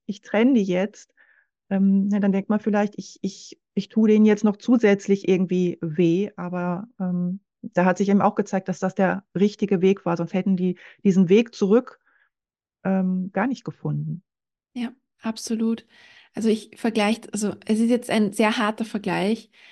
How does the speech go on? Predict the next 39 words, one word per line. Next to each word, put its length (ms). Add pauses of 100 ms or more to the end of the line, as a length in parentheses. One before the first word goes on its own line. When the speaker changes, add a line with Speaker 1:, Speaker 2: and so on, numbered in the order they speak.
(300)
Speaker 2:
aber 160
ich 80
vergleiche 360
das 140
gerne 280
mit, 280
selbst 260
wenn 200
du 200
zum 180
Beispiel 280
einen 640 (300)
super 340
liebevollen 540
Partner 440
hast, 220
also 200
wirklich 580 (600)
alles 400
perfekt, 600
ja, 220
der 140
ist, 180
der 280
tut 160
alles 300
für 100
dich 320 (560)
und 140
dann 380
passiert 400
aber 160
einmal 320
was 320
und 240
der 240
schlägt 320
dich 120
unabsichtlich. 640